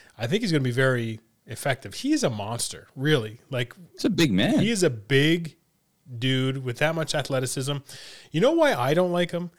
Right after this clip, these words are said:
Speaker 1: And I do like him, but what I mean by I don't like him is that he was <laughs> supposed to be Tim Tebow's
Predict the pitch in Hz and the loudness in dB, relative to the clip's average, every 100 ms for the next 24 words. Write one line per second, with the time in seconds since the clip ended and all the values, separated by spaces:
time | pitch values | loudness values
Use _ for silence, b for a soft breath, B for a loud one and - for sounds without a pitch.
0 | b - 143 123 104 170 196 139 131 143 | b -6 -2 -2 -2 -2 2 2 2 -2
1 | 135 127 120 120 127 170 175 151 151 165 | -4 -4 -2 -2 -2 -2 0 0 0 -2
2 | 160 165 175 170 b b - 131 139 101 | -2 -2 -4 -4 b b -6 0 0 0
3 | 170 175 170 156 - 151 - 160 - - | -4 0 2 2 0 0 0 0 0 -2
4 | 127 160 175 151 127 127 - b b b | 0 4 6 4 2 -2 -8 b b b
5 | b _ - - 175 156 - 180 165 131 | b _ -8 -2 0 0 -2 0 4 6
6 | 123 123 120 - | 6 2 -2 -4